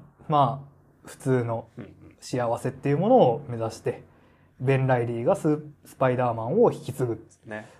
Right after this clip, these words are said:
Speaker 1: 美しい展開なんだけどね。
Speaker 2: 美しい。ちゃんとアイデン-、スパイダーマンとしてのアイデンティティをベン・ライリーが獲得していくっていう意味では、
Speaker 1: うん。
Speaker 2: 美しいオチですね。
Speaker 1: 美しいオチだったんだけど。
Speaker 2: 素晴らしい。
Speaker 1: まあでも実際にはそうならなかったところが、やっぱり、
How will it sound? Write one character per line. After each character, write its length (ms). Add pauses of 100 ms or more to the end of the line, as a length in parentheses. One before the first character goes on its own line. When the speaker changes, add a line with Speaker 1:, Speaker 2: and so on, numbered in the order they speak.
(100)
Speaker 1:
美 300
し 180
い 40
展 140
開 140
な 80
ん 60
だ 60
け 60
ど 80
ね。 120
Speaker 2:
美 40
し 40
い。 20
ち 20
ゃ 80
ん 60
と 100
ア 80
イ 80
デ 60
ン-、 180
ス 140
パ 140
イ 40
ダ 140
ー 20
マ 100
ン 40
と 60
し 40
て 60
の 60
ア 60
イ 40
デ 80
ン 60
テ 100
ィ 40
テ 40
ィ 40
を 20
ベ 140
ン・ 100
ラ 100
イ 60
リ 80
ー 20
が 80
獲 180
得 200
し 40
て 80
い 40
く 60
っ 20
て 220
い 120
う 20
意 60
味 80
で 80
は、 140 (260)
Speaker 1:
う 40
ん。 120
Speaker 2:
美 80
し 80
い 240 (140)
オ 20
チ 140
で 60
す 60
ね。 100
Speaker 1:
美 80
し 20
い 20
オ 60
チ 80
だ 60
っ 40
た 60
ん 60
だ 60
け 60
ど。 220
Speaker 2:
素 20
晴 160
ら 80
し 40
い。 40
Speaker 1:
ま 60
あ 20
で 60
も 100
実 160
際 220
に 80
は 60
そ 180
う 20
な 140
ら 100
な 120
か 80
っ 60
た 120
と 160
こ 80
ろ 80
が、 100
や 80
っ 80
ぱ 140
り、 380